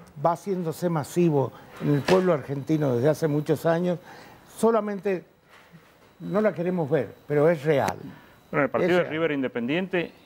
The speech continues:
Speaker 2: hinchas de Independiente como diez le pegaron a uno y lo dejaron bastante, bastante mal, a tal punto que el arquero Independiente paró el partido para pedir que los médicos del equipo lo atendieran.
Speaker 1: Bueno, hoy tenemos dos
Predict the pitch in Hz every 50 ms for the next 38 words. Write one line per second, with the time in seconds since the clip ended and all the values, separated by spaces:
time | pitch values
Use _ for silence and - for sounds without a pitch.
0 | _ _ - 156 170 160 - - 135 123 123 120 120 117 - 120 113 120 147 165
1 | 165 156 143 - 123 117 117 117 120 151 180 202 190 170 139 - - 113 110 123
2 | 135 139 139 127 123 131 147 151 156 160 185 - - - - - - - - -
3 | - - 110 107 - - 127 131 123 117 107 - - - - 151 156 156 151 135
4 | 120 - 143 139 135 135 131 143 165 170 151 - 131 123 - - 131 135 131 123
5 | - 113 107 107 98 - - 127 127 127 123 120 117 117 - 107 110 110 123 131
6 | 131 131 143 135 131 - - - - - - - - - - - - - - 117
7 | 117 120 143 156 151 - 139 131 - - 147 156 165 170 165 - - 117 113 117
8 | - - 110 120 120 - 127 117 113 117 120 139 147 151 147 139 - 123 113 113
9 | 117 117 - 135 131 - - 127 117 107 - 110 120 135 135 95 85 80 - -
10 | - - - - - - - - - - - - - - - - 98 90 - -
11 | - - - - - - - - - - - 214 175 131 123 - - _ _ _
12 | _ _ _ _ _ _ - 190 214 208 165 180 170 151 160 165 170 170 147 -
13 | - - - - - _ - - - - - - - - - - 185 143 123 151
14 | 151 156 - -